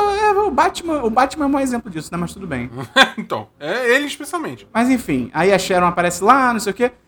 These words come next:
Speaker 1: Eu, é, Dabu, é, eu, eu não sei se tô ficando chato, cara. Por que que ela tira a máscara? Você, você tá sendo procurada nesse país. E aí ela manda assim, "Ah, não, ninguém tá procurando por mim aqui."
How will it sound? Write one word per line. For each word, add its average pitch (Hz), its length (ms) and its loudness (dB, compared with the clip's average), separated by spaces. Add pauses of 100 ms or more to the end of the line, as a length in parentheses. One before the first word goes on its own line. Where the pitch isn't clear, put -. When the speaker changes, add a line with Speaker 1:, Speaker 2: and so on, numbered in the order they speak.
(220)
Speaker 1:
Eu, 330 160 -6
é, 349 640 0
Dabu, 349 500 6
é, 339 280 2
eu, 320 60 -4 (200)
eu 269 100 -2
não 349 60 0
sei 381 120 2
se 370 80 -4
tô - 80 -6
ficando 262 220 2
chato, - 500 4
cara. 180 180 -2 (200)
Por 466 140 6
que 480 80 2
que 440 60 2
ela 311 120 8
tira 302 180 6
a 277 40 10
máscara? 226 500 4 (160)
Você, 240 240 4 (260)
você 240 220 2
tá - 100 -2
sendo 294 200 -4
procurada 269 400 2
nesse 269 240 2
país. 208 380 4
E 220 40 6
aí 202 140 2
ela 240 180 6
manda 226 160 6
assim, - 200 0 (100)
"Ah, 220 80 -6
não, 160 340 4
ninguém 226 280 4
tá 214 100 -2
procurando 165 380 0
por 143 140 -2
mim 151 160 2
aqui." 135 300 -2